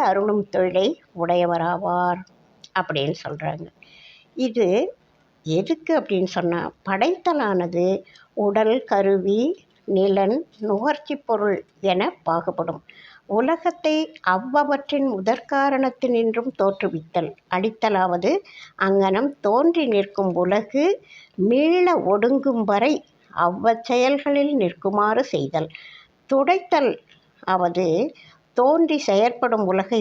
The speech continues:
மீளவும் காரண ரூபமாய் ஒடுங்கும்படி செய்தல். இம்மூன்று செயலும் அறிவில் பொருள்களின் கண்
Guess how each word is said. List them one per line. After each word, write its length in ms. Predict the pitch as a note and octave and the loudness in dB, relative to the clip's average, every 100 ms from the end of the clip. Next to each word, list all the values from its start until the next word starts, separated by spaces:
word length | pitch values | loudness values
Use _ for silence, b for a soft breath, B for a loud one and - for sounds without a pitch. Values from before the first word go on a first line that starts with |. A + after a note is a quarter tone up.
| F#3+ | 2
மீளவும் 580 | G#3+ C4+ D4 C4 C4 C4 - G3 | 2 2 2 0 0 -2 0 0
காரண 340 | A3+ D4 C#4 A3 | 2 2 0 0
ரூபமாய் 540 | F#3+ F#3 F#3 F3+ F3+ G3+ F#3 | -2 -2 -2 -2 0 0 2
ஒடுங்கும்படி 720 | G#3+ C4+ D4+ D4 C4+ A3+ G#3+ D4 - | 0 2 0 0 -2 -2 -2 -4 -4
செய்தல். 340 | B2 C#3+ D#3+ B B B B A3+ | -4 -4 -6 B B B B -2
இம்மூன்று 540 | A#3+ G3 G#3 B3+ C#4 A#3 F#3 | 0 2 2 2 2 0 0
செயலும் 440 | E3+ E3 E3+ G3 G3+ b b b _ | -2 0 0 0 -2 b b b _
அறிவில் 680 | D#3 F3+ G#3+ C#4+ C4+ D4 D#4 D4+ - | -4 0 0 0 0 0 0 -2 -2
பொருள்களின் 720 | A3 A3 A3 - G#3 F#3+ F3 - | 0 2 0 0 -2 0 -2 -2
கண் 200 | G#3 | -2